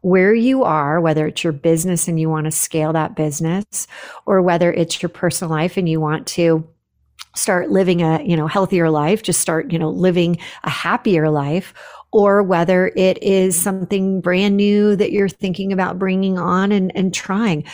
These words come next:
But we have to be doing this. We can no longer be stagnant. We can no longer be in a place that isn't moving us forward, because growth is part of being human. It's what we need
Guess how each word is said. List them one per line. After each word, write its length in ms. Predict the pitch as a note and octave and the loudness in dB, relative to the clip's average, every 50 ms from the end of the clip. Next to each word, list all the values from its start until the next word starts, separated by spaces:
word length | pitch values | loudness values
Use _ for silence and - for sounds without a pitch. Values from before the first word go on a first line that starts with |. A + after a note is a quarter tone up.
| - - - _ - | -20 -20 -16 _ -2
But 140 | G#3 G3+ G#3 | 0 0 2
we 160 | A3+ A3 G3 | 2 2 0
have 560 | D#3+ - - - - A#3 A#3+ B3+ C4 - - | 0 -4 -10 -10 -8 -6 -6 -6 -6 -6 -4
to 100 | - A3 | -2 0
be 220 | F3+ G#3 G#3 G3 | 2 2 2 2
doing 300 | E3+ F#3 F#3 F#3+ F#3+ F3+ | 2 2 2 2 2 2
this. 240 | D#3+ D#3 C#3+ - - | 0 0 -2 -2 -2
We 80 | F3 D#3+ | -4 -4
can 260 | - - F3+ F3 E3+ | -4 -4 -2 -2 0
no 200 | F3 F3+ F#3 G3 | 0 2 2 2
longer 720 | G3+ F#3+ F#3 D#3+ E3 F3+ F#3 F3 D#3+ D#3 D3+ D3 D3 - - - - _ - | 0 0 0 0 0 -2 -2 0 0 0 0 -2 -4 -6 -10 -18 -20 _ -2
be 120 | G3 F3 D#3+ | 0 0 0
stagnant. 680 | - - - E3 D#3 D#3+ D3 D#3+ C#3+ C3+ C#3+ - - | 0 -2 -2 -2 -2 -2 -2 -4 -6 -6 -8 -8 -6
We 100 | D#3+ D#3 | -6 -4
can 160 | - E3 E3+ | -2 0 0
no 140 | E3 E3 E3+ | 2 2 2
longer 420 | E3+ D#3+ E3 E3+ D#3+ E3 E3 D#3+ | 2 2 0 0 0 0 0 0
be 360 | D3+ E3 E3 D#3 D#3 D#3+ D#3+ - - - - - _ - | 2 2 2 2 2 2 0 -4 -12 -20 -20 -14 _ -2
in 140 | G3 F3+ E3 | 0 0 0
a 60 | D3 | 0
place 800 | - _ - - - C#4+ C#4+ B3+ F#3 D#3+ D#3+ E3 - - - - - - - - - _ _ - | -2 _ -16 -6 -2 0 2 2 2 2 2 2 0 -2 -4 -6 -8 -12 -20 -20 -20 _ _ -6
that 480 | F#3+ E3 E3 F#3+ F3 F3 E3+ E3 - - - | -2 0 0 2 2 2 0 -2 -4 -6 0
isn't 560 | - G#3+ A3 G#3+ F#3 G3 F3 D#3+ D#3 - - | 2 4 4 4 4 2 2 0 0 -2 0
moving 320 | F3+ F3 E3 D#3 D#3 D3 D3 | 0 2 2 2 0 -2 -2
us 180 | D3 C#3+ - | -2 -4 -4
forward, 460 | - - F3 D#3+ D3 C#3+ D3 D3 D3 | -4 -4 -2 -2 0 0 0 -2 0
because 480 | D#3 E3 D#3+ D#3+ - - F3+ E3+ E3 E3+ | 0 0 -2 -2 -2 0 0 0 0 0
growth 480 | - F#3 F3 F#3 F#3 F#3+ G3+ G3+ - - | -2 0 2 2 4 4 2 0 0 -2
is 180 | - F3 E3+ | -4 -4 -4
part 300 | - - - E3+ D#3 D#3 | -4 -6 -4 -2 0 0
of 80 | D#3+ D#3 | 0 0
being 320 | D#3+ D#3 D3+ D3 D3 D3 | 0 0 0 0 -2 -4
human. 580 | C#3+ - - - F3 E3+ E3 D#3+ D3+ C#3+ C#3+ D3 | -8 -8 -6 -2 -2 0 0 0 0 -2 -2 -4
It's 240 | - - D#3+ - E3+ | -6 -6 -6 -4 -4
what 140 | E3 - | -4 -2
we 160 | - F3 E3 E3 | 0 0 0 2
need 800 | D#3+ D#3+ D#3+ E3 F3+ A3 C4 A#3+ F3 C#3 - E3 E3 D#3+ D3+ | 2 2 0 2 2 0 0 0 0 -2 -2 -4 -4 -6 -8